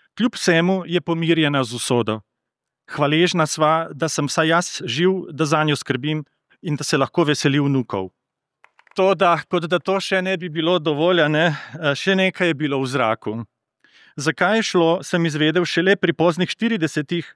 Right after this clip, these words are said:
ko se mi je izpovedal tudi oče. Tudi njemu sem za ta pogum hvaležen. Mislim, da je dobro, da se otrokom, ko dozorijo,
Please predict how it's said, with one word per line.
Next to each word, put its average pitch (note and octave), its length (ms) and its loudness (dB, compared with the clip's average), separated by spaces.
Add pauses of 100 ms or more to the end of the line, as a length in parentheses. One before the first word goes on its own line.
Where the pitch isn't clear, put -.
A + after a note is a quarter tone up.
(120)
ko F3+ 120 2
se E3+ 160 -2
mi E3 120 -2
je D#3+ 120 0
izpovedal D3+ 600 0
tudi E3+ 320 0
oče. B2+ 380 -2 (760)
Tudi G3 180 -2
njemu G3 260 2
sem D3+ 200 0
za D3+ 100 2
ta D3+ 140 0
pogum C#3 340 0
hvaležen. A#2 560 -2 (680)
Mislim, G3+ 320 -2
da D#3 60 4
je D#3+ 80 2
dobro, D#3+ 300 2
da B2+ 100 -2
se - 140 -6
otrokom, D3 520 0
ko C3+ 160 -4
dozorijo, B2+ 760 0